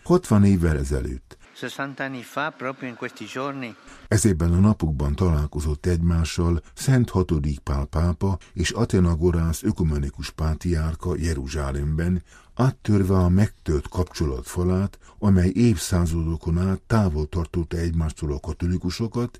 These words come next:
Speaker 1: és az ortodoxokat. Tanuljunk az egyháza két nagy alakjának öleléséből a keresztény egység útján,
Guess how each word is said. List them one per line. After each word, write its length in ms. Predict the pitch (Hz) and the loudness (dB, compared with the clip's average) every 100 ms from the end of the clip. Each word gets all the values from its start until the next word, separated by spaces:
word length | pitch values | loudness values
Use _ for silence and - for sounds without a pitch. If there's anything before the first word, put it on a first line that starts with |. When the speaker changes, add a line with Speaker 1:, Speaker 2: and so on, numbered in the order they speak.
| - | -6
Speaker 1:
és 180 | 87 95 | -2 0
az 160 | 87 | 2
ortodoxokat. 960 | 90 76 71 64 - - 71 69 - - _ _ - _ - - | 0 0 -6 -8 -10 -12 -12 -12 -18 -20 _ _ -20 _ -20 -12
Tanuljunk 540 | - 143 117 95 92 87 | 2 6 6 6 4 2
az 140 | 85 | 0
egyháza 520 | 104 101 - 78 78 | 0 0 -2 -2 -2
két 420 | - 123 123 113 - | 0 2 4 2 0
nagy 280 | 98 95 - | 0 0 0
alakjának 800 | 90 76 71 87 80 71 69 | -2 -2 -2 -2 -2 -2 -4
öleléséből 960 | 85 90 87 90 87 95 92 92 98 98 - - | -4 -2 0 0 0 -2 0 0 0 -2 -6 -8
a 100 | 85 | -6
keresztény 640 | - 95 78 - - 78 76 | 0 2 2 -4 -4 -2 -2
egység 420 | 73 - 80 71 | -4 -8 -8 -6
útján, 600 | 85 - 92 95 95 | -6 -4 -2 0 0